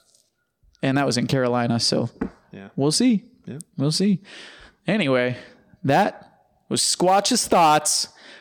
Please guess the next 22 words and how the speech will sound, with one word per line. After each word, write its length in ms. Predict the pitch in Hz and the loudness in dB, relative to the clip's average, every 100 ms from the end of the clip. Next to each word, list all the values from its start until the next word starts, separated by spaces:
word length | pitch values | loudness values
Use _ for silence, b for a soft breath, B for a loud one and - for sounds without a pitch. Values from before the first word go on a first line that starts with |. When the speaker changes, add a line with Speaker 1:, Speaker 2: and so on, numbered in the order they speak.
| B | B
Speaker 1:
We 180 | 147 240 | 0 0
found 420 | 311 190 156 143 | 2 2 2 2
him. 220 | 139 139 143 | 0 0 0
We 160 | 208 | 0
woke 280 | 240 170 147 | 2 2 2
him 120 | 135 | -2
up. 220 | 131 131 - | 0 -2 0
He's 200 | 190 170 | 0 0
back. 380 | - 123 123 | -2 -2 -2
He 200 | - 151 | -2 0
let 280 | 160 139 135 | 2 2 2
the 80 | 139 | 0
world 340 | 120 131 135 | 2 2 0
know 580 | 131 131 147 131 - - b b b b b b _ - | 0 0 2 0 -2 -6 b b b b b b _ -6
that 380 | 117 117 - - | -2 -2 -4 -6
he 360 | 117 - 131 | -6 -4 -2
doesn't 360 | 131 139 139 - | 0 0 0 -2
like 240 | 131 143 | -2 -2
some 180 | - 135 | 0 0
of 60 | 120 | 0
your 100 | 113 | 0
takes. 440 | 139 131 - - | 0 -2 -4 -8